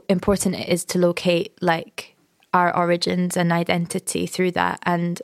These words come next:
yeah, I was quite interested in, in, in the conversation we had around mapping and,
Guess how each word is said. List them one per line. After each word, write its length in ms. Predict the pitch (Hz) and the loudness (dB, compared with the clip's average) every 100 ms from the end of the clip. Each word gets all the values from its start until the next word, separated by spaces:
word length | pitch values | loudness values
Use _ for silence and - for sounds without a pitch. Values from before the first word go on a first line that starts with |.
| - | -2
yeah, 180 | 202 190 | 0 2
I 60 | |
was 120 | 190 | 0
quite 200 | - 208 | -2 -2
interested 420 | 202 - 190 196 185 | 0 -2 -2 -2 0
in, 240 | 180 180 - - - - - - | 0 -2 -8 -20 -20 -20 -8 2
in, 340 | 196 185 180 - - | 4 4 2 -2 -2
in 380 | 196 185 180 - | 2 4 2 0
the 80 | 185 | 0
conversation 540 | 190 185 180 185 190 | 0 2 2 2 2
we 60 | 180 | 2
had 240 | 180 175 | 2 2
around 360 | 175 175 175 - _ _ _ | 2 2 -2 -6 _ _ _
mapping 560 | 185 185 - 220 240 254 | 2 2 0 -2 -2 0
and, 260 | 185 180 | 0 0